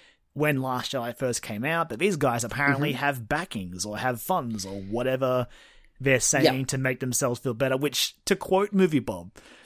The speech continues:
Speaker 1: Movie Bob was just
Speaker 2: Mm-hmm.
Speaker 1: like, "Look, if you guys can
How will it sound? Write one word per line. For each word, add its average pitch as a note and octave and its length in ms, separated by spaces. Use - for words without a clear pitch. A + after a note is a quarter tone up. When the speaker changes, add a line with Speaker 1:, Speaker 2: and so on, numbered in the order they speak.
Speaker 1:
Movie D#3+ 360
Bob D#3+ 240
was D3 100
just C3 140
Speaker 2:
Mm-hmm. B2 100
Speaker 1:
like, B2 200
"Look, - 400
if B2+ 200
you D#3+ 100
guys G3 340
can A2+ 360